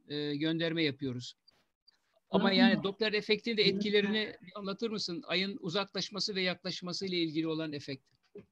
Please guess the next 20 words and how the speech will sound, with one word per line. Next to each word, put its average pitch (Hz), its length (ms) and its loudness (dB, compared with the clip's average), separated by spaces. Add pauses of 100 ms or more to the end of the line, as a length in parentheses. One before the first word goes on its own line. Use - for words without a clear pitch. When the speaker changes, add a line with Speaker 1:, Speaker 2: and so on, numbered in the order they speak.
Speaker 2:
Ya, 175 240 -6 (100)
ya 165 340 6
bir 208 100 6
şey, - 480 6
e, 165 160 10
zaten 185 360 8
bunun 208 180 4
detaylarını 208 540 6
vermek 214 280 4
de 202 80 0
çok 208 260 4
kabaca 208 380 8
şöyle, 202 380 6 (300)
e, 170 40 4 (240)
ay, 196 320 8 (260)
e, 165 60 4 (1600)
dünyadan 202 800 8
sürekli 214 480 6
uzaklaşıp 202 640 4
yakınlaşıyor. 208 840 8